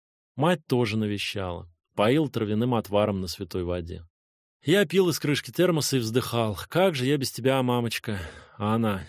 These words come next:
«Типун тебе на язык, я вас всех переживу». В те дни мама прочла мне настоящую проповедь. Всего человек переживает три рождения.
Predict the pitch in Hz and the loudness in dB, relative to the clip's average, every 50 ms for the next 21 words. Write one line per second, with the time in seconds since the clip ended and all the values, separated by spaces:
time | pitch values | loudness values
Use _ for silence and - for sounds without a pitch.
0 | - _ - - 113 - 156 170 160 - 131 127 139 139 139 139 135 120 143 165 | -16 _ -6 -6 -4 0 0 0 0 0 0 0 2 2 4 4 2 4 2 2
1 | - - 120 123 120 127 113 - - 143 - - 127 113 113 104 101 113 110 101 | 2 2 2 2 2 2 2 0 -2 -4 -2 -2 0 0 0 0 0 0 -2 -2
2 | 92 85 80 - _ _ _ _ _ _ _ _ _ _ _ _ _ - - 180 | -2 -6 -8 -14 _ _ _ _ _ _ _ _ _ _ _ _ _ -2 0 2
3 | 185 151 151 156 143 139 139 135 131 120 - 123 123 110 - - 127 127 123 117 | 2 2 2 2 4 4 4 4 2 2 2 0 0 0 0 0 0 2 2 2
4 | 113 107 107 104 - - - 92 90 95 113 131 139 123 - - - - 113 104 | 0 0 0 -2 -4 -4 -2 -2 0 2 2 2 2 2 0 -2 -4 -4 -4 -6
5 | 98 85 - - 95 98 92 - 87 82 87 87 - - - - - _ _ _ | -6 -6 -4 -2 -2 -2 -2 -4 -8 -12 -12 -14 -16 -18 -20 -20 -20 _ _ _
6 | _ _ - - 139 156 170 185 160 - - 123 120 120 139 147 135 - - 117 | _ _ -2 0 2 4 4 4 4 2 0 2 4 4 4 4 2 0 -2 -2
7 | 110 107 98 110 120 131 135 120 107 - _ - 110 120 127 120 110 101 92 90 | -2 0 0 2 4 4 4 4 2 -2 _ -4 0 0 2 2 0 -2 -2 -4
8 | 98 95 90 85 80 82 85 - | -6 -6 -6 -6 -8 -12 -14 -18